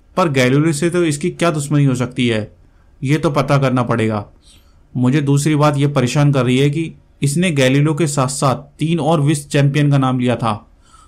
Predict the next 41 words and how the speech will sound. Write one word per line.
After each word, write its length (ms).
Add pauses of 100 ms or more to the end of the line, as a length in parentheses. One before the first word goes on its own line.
(220)
और 120
ये 120 (120)
तीनों 300 (520)
इस 180
अंतर्राष्ट्रीय 680
स्पोर्ट 440
मीट 140
में 160
भाग 240
ले 140
रहे 160
हैं। 160 (400)
ये 140
चैंपियन 500
किलर 320 (580)
उन 140
पर 180
भी 120
जरूर 260
हमला 220
करने 240
की 120
कोशिश 320
करेगा। 400 (720)
इसको 260
अगर 240
अभी 240
ना 120
रोका 220
गया 200 (260)
तो 60
अनर्थ 320
हो 100
जाएगा। 420 (520)
हमको 280
गैलीलियो 380
से 140
बात 240
करनी 240
ही 100
पड़ेगी। 440